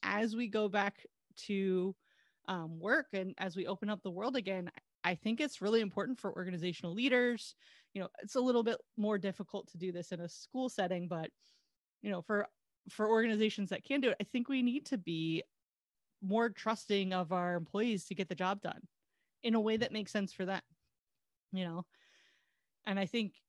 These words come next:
it's gonna be interesting as we see the world reopen. And I'm saying this in, you know, May. Um,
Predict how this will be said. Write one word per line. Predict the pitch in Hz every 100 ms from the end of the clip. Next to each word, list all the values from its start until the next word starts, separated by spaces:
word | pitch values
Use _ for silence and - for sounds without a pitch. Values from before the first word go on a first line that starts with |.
| _
it's | 233 196 -
gonna | 240 240
be | 208
interesting | 190 202 185 202 185
as | 170
we | 175 170
see | - 196 185
the | 180
world | 160 - 165 196
reopen. | 170 165 175 165 185 156 -
And | 185
I'm | 170
saying | - 185 175
this | 180 -
in, | 170 165 - _
you | 185 185
know, | 180 - _ _ _ _ -
May. | 202 220 185 170 180 _ _ _ _ _ _ -
Um, | 233 233 190 214